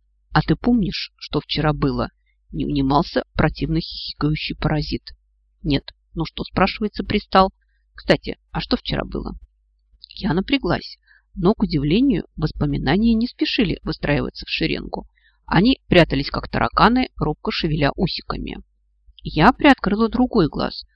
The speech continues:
и постаралась сфокусироваться на окружающей обстановке. Когда комната перестала плыть перед глазами, я с удивлением увидела,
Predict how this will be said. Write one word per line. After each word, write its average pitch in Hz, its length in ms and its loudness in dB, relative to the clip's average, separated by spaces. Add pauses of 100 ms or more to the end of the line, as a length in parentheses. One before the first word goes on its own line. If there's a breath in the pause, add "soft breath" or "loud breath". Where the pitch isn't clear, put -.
(260)
и - 100 -4
постаралась 156 720 0
сфокусироваться - 840 -2
на 190 120 2
окружающей 143 560 -2
обстановке. - 760 -8 (640)
Когда 160 280 4
комната 208 520 0 (100)
перестала 156 500 0
плыть - 360 -2
перед - 220 -6
глазами, 202 580 -2 (440)
я 156 280 4
с - 100 -16
удивлением 196 600 0
увидела, 180 560 -2